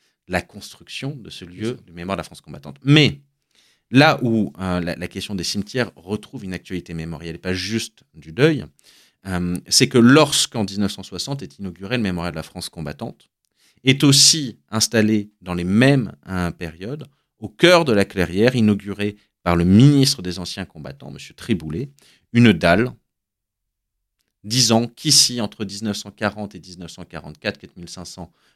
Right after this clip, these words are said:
Speaker 1: résistants ont perdu la vie pour leur foi indomptable dans les destinées de leur nation,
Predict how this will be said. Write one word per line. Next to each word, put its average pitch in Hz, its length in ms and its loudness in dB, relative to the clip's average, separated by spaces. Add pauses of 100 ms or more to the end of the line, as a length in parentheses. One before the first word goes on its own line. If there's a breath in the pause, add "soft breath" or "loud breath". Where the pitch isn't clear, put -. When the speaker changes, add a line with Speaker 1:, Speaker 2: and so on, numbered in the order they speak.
Speaker 1:
résistants 107 840 0
ont 90 60 -18
perdu 92 300 -8
la 87 140 -8
vie 101 300 -16 (200 soft breath)
pour 90 100 -10
leur 80 100 -6
foi 92 120 -14
indomptable 90 440 -8
dans 90 60 -12
les 85 40 -12
destinées 90 320 -8
de 101 60 -8
leur 78 140 -10
nation, 85 360 -8